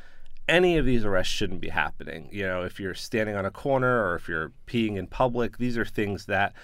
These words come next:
there are better solutions than police for.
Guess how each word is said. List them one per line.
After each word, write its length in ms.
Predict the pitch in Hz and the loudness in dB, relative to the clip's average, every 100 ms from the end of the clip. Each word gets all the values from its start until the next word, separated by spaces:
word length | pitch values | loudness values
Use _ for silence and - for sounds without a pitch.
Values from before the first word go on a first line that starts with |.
| - | -8
there 160 | - 98 | 0 2
are 80 | 85 | 2
better 300 | 117 131 127 | 4 4 4
solutions 640 | 127 110 101 - 101 92 | 0 0 2 4 6 4
than 180 | 98 92 | 4 0
police 640 | - 92 87 85 - - | -2 -2 -2 -4 -4 -6
for. 440 | - 101 90 85 | -2 0 0 -2